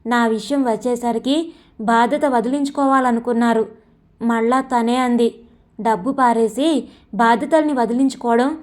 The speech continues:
చాలా తేలిక, కానీ ఆ తల్లి మనసుకి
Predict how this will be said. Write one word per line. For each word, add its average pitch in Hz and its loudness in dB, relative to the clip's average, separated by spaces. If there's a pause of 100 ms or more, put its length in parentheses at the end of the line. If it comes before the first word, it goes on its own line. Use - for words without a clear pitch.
(240)
చాలా 247 2
తేలిక, 240 -2 (420)
కానీ 233 -2 (320)
ఆ 226 0
తల్లి 226 -2
మనసుకి 254 -2